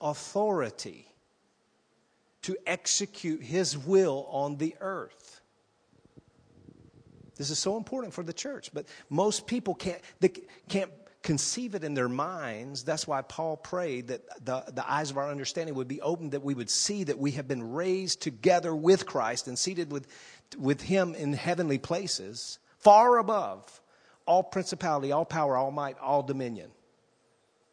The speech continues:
People say, "That's just too good to be true."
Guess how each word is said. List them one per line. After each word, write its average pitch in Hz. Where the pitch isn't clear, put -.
People 160
say, 135
"That's -
just -
too 127
good 135
to 147
be 160
true." 151